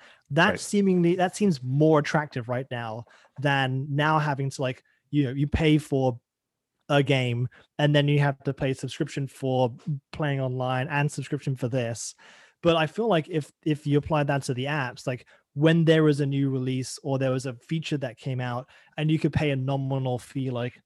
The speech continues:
Speaker 1: three bucks or four bucks to access or get the latest updates, and, you know, it gave you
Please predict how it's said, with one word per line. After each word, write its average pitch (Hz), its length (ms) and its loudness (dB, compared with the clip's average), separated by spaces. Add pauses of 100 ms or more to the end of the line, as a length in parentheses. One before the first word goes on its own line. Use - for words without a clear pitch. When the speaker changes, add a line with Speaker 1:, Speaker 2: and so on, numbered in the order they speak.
Speaker 1:
three 131 300 -4
bucks 123 420 -4
or 117 80 -8
four 123 280 -6
bucks 127 340 -8
to 127 180 -6
access 135 540 -6
or 117 80 -4
get 110 180 -6 (100)
the 123 220 -2 (340)
latest 135 440 0
updates, 131 580 -4
and, 123 280 -2 (340)
you 135 80 -4
know, 113 160 -6 (180)
it 139 220 -4
gave 139 240 0
you 131 240 0